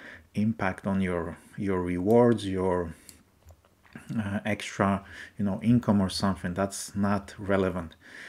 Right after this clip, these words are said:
So this is out of the way. This is the first one, apart from Strong Block,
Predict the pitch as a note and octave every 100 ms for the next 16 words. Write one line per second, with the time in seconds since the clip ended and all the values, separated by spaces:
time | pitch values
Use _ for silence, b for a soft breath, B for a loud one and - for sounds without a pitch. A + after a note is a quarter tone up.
0 | B B B B - - A2 A2+ - -
1 | A#2+ A#2 - G#2+ A2 A2+ A2+ G#2+ G2+ G2+
2 | G2+ G2 F2+ A2 A2 - G#2+ F#2+ F2 -
3 | G#2+ G#2+ - - - G2+ G2+ G2+ G2 B
4 | B B - G2 - G2+ G#2+ - - G2
5 | G2 B B B - - - A2 A2 A2+
6 | F#2 E2+ E2+ -